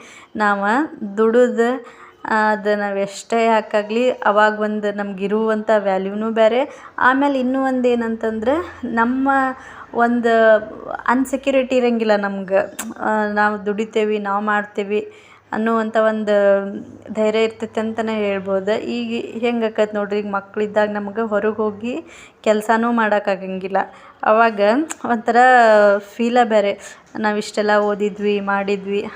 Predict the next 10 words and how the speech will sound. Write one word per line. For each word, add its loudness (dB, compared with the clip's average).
ಆದ್ರೆ -2
ನಮ್ಗೆ -4
ಹೊರಗೆ 0
ಹೋಗಿ -4
ಒಂದು -2
ಕೆಲಸ -6
ಮಾಡೋಕ್ಕಂತ -2
ಆಗಕತ್ತಿಲ್ಲ. -2
ಈ -4
ರೀತಿಯೆಲ್ಲ -2